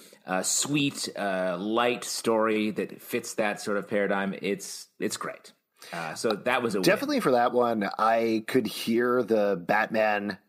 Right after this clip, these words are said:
Speaker 2: the animated series, Mister Freeze voice coming through there, through
Speaker 1: Yeah.
Speaker 2: the dialogue, which I thought was really nice and really fun.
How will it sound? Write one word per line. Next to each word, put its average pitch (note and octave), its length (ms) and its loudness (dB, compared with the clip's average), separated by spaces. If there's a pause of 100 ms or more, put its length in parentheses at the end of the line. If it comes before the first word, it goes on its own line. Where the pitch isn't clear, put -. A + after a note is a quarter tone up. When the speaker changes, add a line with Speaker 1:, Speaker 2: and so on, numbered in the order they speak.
(240)
Speaker 2:
the G2+ 180 2
animated G2+ 400 0
series, G2+ 360 -2
Mister G#2+ 380 -2
Freeze G#2 460 -2
voice G#2+ 420 0
coming G2 440 -4
through G#2 340 -6
there, A2+ 460 0 (420)
through G#2 120 0
Speaker 1:
Yeah. F#2+ 80 0
Speaker 2:
the F2+ 40 0
dialogue, F#2 540 2
which G2+ 140 -4
I G2 40 -4
thought F#2 180 -2
was E2+ 120 -4
really D#2+ 260 -2
nice D2+ 320 -4
and E2+ 220 -8
really D#2 220 -4
fun. F2+ 420 -2